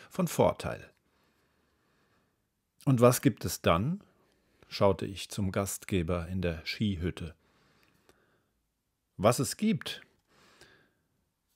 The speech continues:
Er stand vom Tisch auf, um seine Tasse mit dem starken Aufguss von Chaga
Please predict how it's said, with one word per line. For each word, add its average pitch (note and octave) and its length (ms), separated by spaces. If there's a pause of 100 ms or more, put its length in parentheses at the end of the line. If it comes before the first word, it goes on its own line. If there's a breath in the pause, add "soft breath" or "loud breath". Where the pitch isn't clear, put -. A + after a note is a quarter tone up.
(120)
Er C#3 40
stand A#2+ 260
vom D#2+ 180
Tisch - 300
auf, - 640
um C#3 200
seine G#2 360
Tasse F#2 400
mit - 340
dem D#2+ 140
starken F#2+ 500
Aufguss E2+ 560
von C3 300
Chaga F#2+ 520